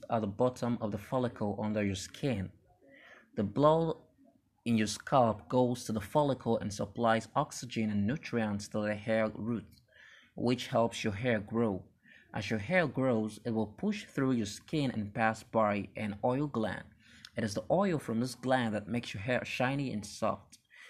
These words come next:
But oftentimes, due to inadequate nourishment and damage, our natural hair growth is hindered. The key to growing a long, healthy hair is to follow a healthy hair regimen.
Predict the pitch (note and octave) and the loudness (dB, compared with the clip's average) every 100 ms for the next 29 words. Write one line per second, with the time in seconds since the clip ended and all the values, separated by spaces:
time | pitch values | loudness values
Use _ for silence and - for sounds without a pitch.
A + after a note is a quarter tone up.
0 | - - - F3+ - A3 - C3+ A2 G#2+ | -12 -4 0 0 -2 -4 2 2 2 -2
1 | - G#2+ - G2 - E3 C3 A#2 A2 - | -8 -8 -6 -6 -2 -2 -2 -2 -2 -2
2 | B2 C#3+ - A2 G#2 G#2 G#2 G#2 C3 B2+ | -2 -2 -4 -4 -4 -4 -6 -2 0 0
3 | G2+ G2 - G#2+ A#2 D3+ F3+ F#3+ C#3+ B2+ | -2 -4 -6 -4 -4 -4 -2 0 0 -2
4 | A2+ G#2+ G#2 G#2 A2+ G2+ - _ - C#3+ | -2 -2 -4 -6 -8 -8 -12 _ -8 -4
5 | C#3 G2 F2 - _ _ _ _ _ _ | -2 -4 -6 -12 _ _ _ _ _ _
6 | _ _ - - - - - - - - | _ _ -20 -20 -20 -20 -20 -20 -20 -20
7 | - - A2+ - - G#3 C#3+ - G#2+ B2+ | -18 -2 -2 -2 0 2 2 0 2 4
8 | C3 C3 - G2+ A2 E3+ F#3+ C#3 B2+ C3+ | 4 2 2 2 4 4 2 0 0 0
9 | B2+ C3 A2+ G2+ - G#2 G#2 A2+ - D3+ | -2 -2 -2 -4 -8 -10 -6 -8 -2 0
10 | D#3+ E3+ - G#2 G2+ B2 A#2+ B2+ - A2+ | 0 -2 -4 -6 -2 -2 0 -4 -4 -2
11 | A2+ G#2+ A#2 A2+ F#2+ - | 0 0 0 -2 -8 -10